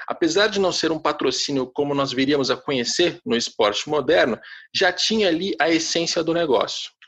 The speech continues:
O bairro onde o estádio foi construído se chama Fenway Kenmore. Ele fica na cidade de Boston, no estado de Massachusetts. Acontece que o proprietário do estádio também tinha uma companhia imobiliária chamada Fenway,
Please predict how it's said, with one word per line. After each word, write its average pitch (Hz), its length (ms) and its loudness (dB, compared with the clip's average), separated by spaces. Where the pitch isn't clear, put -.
O 151 60 -4
bairro 165 480 2
onde 139 140 -2
o - 20 2
estádio 123 400 0
foi 127 140 -4
construído 143 480 -2
se - 120 -4
chama 175 380 0
Fenway 190 540 2
Kenmore. 110 460 0
Ele 117 160 -6
fica 139 240 -4
na 139 100 0
cidade 139 320 0
de 160 100 2
Boston, 156 680 0
no 165 160 0
estado 160 600 0
de 139 140 -12
Massachusetts. - 1120 -2
Acontece 190 640 0
que - 80 0
o - 40 0
proprietário 208 680 2
do 185 60 2
estádio 165 520 2
também 214 340 2
tinha 196 220 0
uma 190 120 0
companhia 208 720 2
imobiliária 143 880 2
chamada 175 560 0
Fenway, 175 560 0